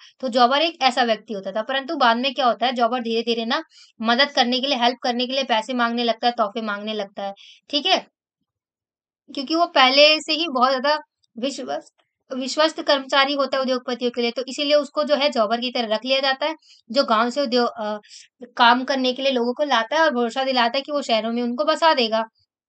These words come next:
फिर बाद में क्या हुआ, जॉबर ने धीरे-धीरे इन सब चीज़ों के लिए पैसे और तोहफे भी मांगने लग गया, ठीक है? नेक्स्ट हमारा क्वेश्चन, ये भी बहुत ज़्यादा इंपॉर्टेंट क्वेश्चन है कि स्पिनिंग जेनी क्या था? तो स्पिनिंग जेनी की बात करें तो ये एक सूत काटने की मशीन होती थी,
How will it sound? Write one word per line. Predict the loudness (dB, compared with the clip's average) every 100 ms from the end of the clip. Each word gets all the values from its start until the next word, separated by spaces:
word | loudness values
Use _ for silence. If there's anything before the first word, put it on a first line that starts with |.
| _ _ _ _ _ -8
फिर | 0
बाद | 6 6 6
में | 0
क्या | 2
हुआ, | 4 4
जॉबर | 4 0 0
ने | -2
धीरे-धीरे | -2 -2 -2 -4
इन | -4 -6
सब | -8 -8
चीज़ों | -6 -4
के | -2
लिए | 0
पैसे | 0 0 -2
और | -2
तोहफे | -2 -4 -6
भी | -10
मांगने | -10 -10 -10
लग | -12 -12
गया, | -10 -10 -12 _ _ _ _ _ _ _
ठीक | -16 -12
है? | -12 _ _ _ _ _ _ _ _ 0
नेक्स्ट | 0 0
हमारा | 0 0 0
क्वेश्चन, | -2 -4 -4
ये | -4
भी | -4
बहुत | -2 -2
ज़्यादा | -2 -4
इंपॉर्टेंट | -4 -4 -6 -6 -8
क्वेश्चन | -8 -8
है | -8 -10 _ _ _ _ -6
कि | -6 -6
स्पिनिंग | -16 -12 -2 0 0 -2 0
जेनी | 0 0 -4 -4
क्या | -2 -2
था? | -6 -18 _ _ _ 0
तो | 0
स्पिनिंग | 0 -4 -4 -2
जेनी | 0 -2
की | -2 0
बात | 0 0
करें | -2 0
तो | 0
ये | 0 0
एक | -4 -6
सूत | -6 -6 -4
काटने | 0 0 0 -6
की | -4
मशीन | -4 -4 -4 -2
होती | -2 -4 -6
थी, | -6